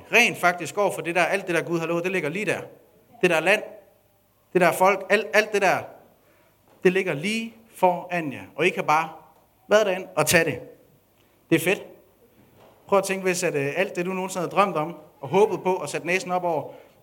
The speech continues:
det lå bare lige en meter væk, eller en beslutning væk fra dig. Det er da en fed situation at stå i. Men de er lidt tøvende, og jeg tror, at måske det er, fordi de har syge hjerter.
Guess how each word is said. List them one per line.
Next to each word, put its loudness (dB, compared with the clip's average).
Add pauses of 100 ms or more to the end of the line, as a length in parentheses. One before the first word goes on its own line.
det 6
lå 2
bare 4
lige -6
en -4 (920)
meter 2
væk, -2
eller -4
en -2
beslutning -4
væk 4
fra 4
dig. 0 (840)
Det 8
er 6
da -2
en -4
fed 6
situation 0
at -4
stå 4
i. -2 (1600)
Men 0
de 4
er 8
lidt 2
tøvende, 0 (440)
og -2
jeg -2
tror, 2
at 2
måske -2
det 2
er, -4
fordi -8
de -4
har -8
syge -4
hjerter. 2